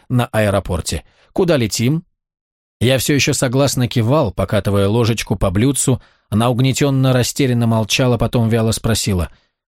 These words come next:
«Ты не возражаешь встретиться с моим женихом?» «Зачем, доченька?»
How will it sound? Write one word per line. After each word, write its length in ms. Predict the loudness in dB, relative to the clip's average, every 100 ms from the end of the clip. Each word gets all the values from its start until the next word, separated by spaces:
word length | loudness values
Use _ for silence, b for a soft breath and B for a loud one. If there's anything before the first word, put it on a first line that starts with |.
| _ _ _ _
«Ты 120 | 0
не 80 | 2
возражаешь 760 | 2 2 2 2 2 0 -2 -4
встретиться 560 | -6 -2 -2 -2 -4 -2
с 100 | 0
моим 240 | 0 2
женихом?» 460 | 0 0 0 -4 -6 _ _ _ _ _ _ _ _ _
«Зачем, 460 | -4 -2 0 0 0
доченька?» 500 | -2 -2 -6 -8